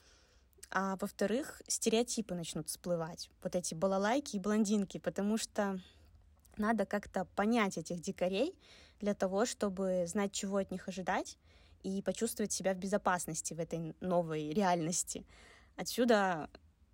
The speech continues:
они и получаются, эти медведи, балалайки, много пьют,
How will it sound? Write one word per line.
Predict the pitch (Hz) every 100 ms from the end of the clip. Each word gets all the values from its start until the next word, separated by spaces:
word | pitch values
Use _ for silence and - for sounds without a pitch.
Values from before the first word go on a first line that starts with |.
| -
они | - 196 202 208 190 - 180
и | 185 -
получаются, | 214 240 254 185 160 - 156
эти | 156 - 156 151 151 151 - -
медведи, | 180 190 185 269 233
балалайки, | 190 190 185 185 226 247 - 208 190 175 170
много | 165 196 208 175 156
пьют, | 185 269 311 -